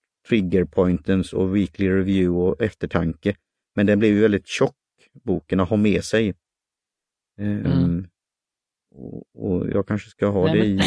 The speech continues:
Speaker 2: men
Speaker 1: i, i
Speaker 2: <clears throat>
Speaker 1: uppdelat
Speaker 2: ja, men alltså,
Speaker 1: mer i
Speaker 2: det är
Speaker 1: år eller
Speaker 2: mycket
Speaker 1: cykler eller säsonger eller något sånt där.
Speaker 2: Mm. Ja, men det är mycket som, eh,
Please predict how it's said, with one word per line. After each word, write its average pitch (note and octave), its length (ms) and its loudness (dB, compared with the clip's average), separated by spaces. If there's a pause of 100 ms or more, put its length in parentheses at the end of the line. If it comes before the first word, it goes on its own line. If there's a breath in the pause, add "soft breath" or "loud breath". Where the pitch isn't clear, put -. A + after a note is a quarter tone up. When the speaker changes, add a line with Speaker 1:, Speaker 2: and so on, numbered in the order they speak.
Speaker 2:
men G2+ 100 0
Speaker 1:
i, - 40 2
i F#2+ 40 0
Speaker 2:
<clears throat> - 20 -2
Speaker 1:
uppdelat - 240 0
Speaker 2:
ja, - 80 6
men - 80 4
alltså, - 160 2
Speaker 1:
mer F2+ 60 4
i F#2+ 40 4
Speaker 2:
det G2 40 6
är G#2 200 4
Speaker 1:
år G#2 100 6
eller G2+ 120 6
Speaker 2:
mycket G2+ 60 4
Speaker 1:
cykler A2 640 4
eller G2+ 200 4
säsonger F#2+ 600 2
eller G2 160 2
något G2+ 120 0
sånt G2 140 -6
där. - 160 0 (1160)
Speaker 2:
Mm. D3 360 -2 (1120)
Ja, C#3 100 -6
men C3+ 100 0
det D3 100 0
är D3 40 0
mycket D#3 400 -2
som, C#2 360 0
eh, C#2 320 -2